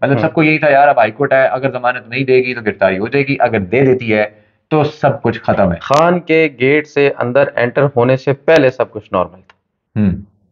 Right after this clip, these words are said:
Speaker 2: ये, ये जो है ना, बड़ी, बड़ी एक अहम वहाँ पे development हुई। इमरान खान के जी टेन उसी gate से enter हुए। अब जाहिर है इमरान खान के पास अपनी security तो थी नहीं,
Speaker 1: हम्म।
Speaker 2: Supreme Court ने जो अपनी custody में रखने का बोला हुआ था वही security थी।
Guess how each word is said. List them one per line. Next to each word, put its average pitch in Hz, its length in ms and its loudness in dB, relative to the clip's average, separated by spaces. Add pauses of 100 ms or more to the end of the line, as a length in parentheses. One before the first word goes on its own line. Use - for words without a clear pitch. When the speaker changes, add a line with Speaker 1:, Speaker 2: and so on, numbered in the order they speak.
(360)
Speaker 2:
ये, 113 360 2
ये 110 160 0
जो 110 100 0
है 104 60 4
ना, 143 100 0
बड़ी, 107 440 0
बड़ी 95 380 0
एक 95 180 -2 (120)
अहम 117 420 0
वहाँ 95 260 -2
पे 92 120 -2
development 87 600 -4
हुई। - 200 -10 (840)
इमरान 123 380 2
खान 147 300 2
के 147 240 0
जी 123 240 -6
टेन 131 300 0
उसी 180 240 2
gate 120 260 2
से - 160 -8
enter 98 240 -2
हुए। 120 200 -2 (1080)
अब 101 120 2
जाहिर 104 240 4
है 117 60 0
इमरान 107 200 -4
खान 107 260 -2
के 107 80 -6
पास 110 200 0
अपनी 107 220 -4
security 101 420 0
तो 101 140 -4
थी 110 200 -4
नहीं, 104 120 -2
Speaker 1:
हम्म। - 400 -8
Speaker 2:
Supreme 143 260 2
Court 139 280 2
ने 131 60 4
जो 117 160 4
अपनी 123 160 -6
custody 117 380 0
में 113 120 2
रखने 104 260 -2
का 101 100 0
बोला 98 260 2
हुआ 101 160 4
था 98 120 -6
वही 95 200 -2
security 82 480 -6
थी। - 200 -20